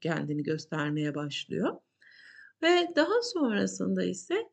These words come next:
birazcık daha işin dozu arttığında tehdit etme ortaya çıkıyor. İşte, eee, "Oraya gidersen bilmem ne olur, buraya gidersen şöyle olur." gibi sözler ve, eee,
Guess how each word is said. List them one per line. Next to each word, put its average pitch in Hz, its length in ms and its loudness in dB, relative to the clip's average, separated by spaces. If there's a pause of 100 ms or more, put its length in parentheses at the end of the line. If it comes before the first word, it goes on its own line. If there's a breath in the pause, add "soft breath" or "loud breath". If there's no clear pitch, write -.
(460 soft breath)
birazcık 240 540 2
daha 233 200 2
işin 240 380 -2
dozu 226 260 0
arttığında 247 680 0
tehdit 233 460 0
etme 151 460 -2 (240)
ortaya 151 460 -4
çıkıyor. 220 600 0 (120)
İşte, - 380 -2
eee, 180 400 4
"Oraya 185 280 2
gidersen 190 840 -2
bilmem 196 480 2
ne 190 80 2
olur, 175 380 2 (200)
buraya 196 340 4
gidersen 196 760 -2
şöyle 220 440 0
olur." 196 380 0 (640 soft breath)
gibi 269 440 2 (240)
sözler 226 800 2
ve, 269 360 4
eee, 208 320 2